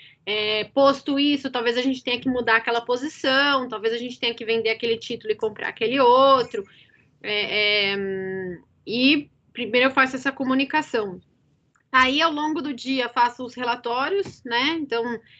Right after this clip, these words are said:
é, colocar isso em P D F, com uma carinha bonita, com os gráficos pra pessoa física entender, pra gente publicar lá no nosso, no nosso site. Olho muito bancos também.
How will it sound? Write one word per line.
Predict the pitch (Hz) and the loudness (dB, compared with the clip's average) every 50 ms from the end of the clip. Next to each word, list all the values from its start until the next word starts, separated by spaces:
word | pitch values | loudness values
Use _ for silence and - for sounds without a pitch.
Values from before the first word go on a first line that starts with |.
| _ _ _ | _ _ _
é, | 202 214 214 214 | -4 -2 -2 -2
colocar | 214 - 233 240 233 233 240 226 226 226 | 0 0 2 2 2 2 0 2 2 2
isso | 233 226 - 247 | 0 -2 -6 -8
em | 247 | -4
P | 254 233 220 | -4 -2 -2
D | 226 | -2
F, | 220 208 208 220 233 254 262 262 262 254 254 - - 262 254 254 - _ _ _ _ | -2 -2 0 0 0 0 2 0 0 -2 -4 -6 -8 -8 -8 -8 -10 _ _ _ _
com | - 233 | -6 -4
uma | 226 220 | -4 -2
carinha | 233 233 226 220 226 214 | 0 0 0 0 -2 -2
bonita, | 196 208 214 247 262 269 262 254 - 233 | -2 -4 -2 0 0 -2 -2 -2 -4 -6
com | 233 - 233 226 | -6 -4 -4 -4
os | 220 - - | -6 -6 -8
gráficos | 190 202 208 214 220 233 247 247 254 - - - 233 220 - | -6 -2 0 2 4 6 6 4 2 -2 -8 -14 -14 -14 -12
pra | - 208 208 | -12 -12 -10
pessoa | - 202 - 220 208 | -12 -12 -10 -12 -12
física | - - 220 208 208 - - 220 | -12 -12 -12 -12 -12 -10 -10 -10
entender, | 214 208 - 202 208 202 208 220 233 247 240 247 247 | -8 -6 -6 -6 -4 -2 0 2 2 4 2 2 0
pra | - 202 196 | -2 -6 -6
gente | 196 214 202 - | -6 -8 -10 -8
publicar | - - 214 196 208 202 - 208 202 | -8 -8 -6 -6 -6 -4 -2 -2 -2
lá | 202 202 | -2 -2
no | 202 196 202 | -2 -2 -2
nosso, | 196 196 196 - - - 202 190 185 185 185 175 180 | -2 -4 -4 -6 -6 -4 -4 -2 -2 -2 -4 -6 -6
no | 190 196 202 | -6 -6 -4
nosso | 196 185 202 - - 240 | -4 -4 -6 -8 -12 -16
site. | - - - 240 226 226 240 269 294 - - 370 349 - - _ _ - - - - - _ | -6 2 4 6 6 6 4 2 0 -2 -4 -6 -6 -6 -10 _ _ -20 -20 -20 -20 -6 _
Olho | 247 254 262 262 | 2 4 6 6
muito | 269 277 269 320 262 | 6 6 4 2 0
bancos | 233 220 240 247 269 302 359 359 - 285 - | 2 2 2 4 4 2 0 0 -2 -8 -8
também. | - 254 220 214 208 214 214 220 247 294 359 359 | -6 -6 -4 -2 0 0 0 2 2 2 0 0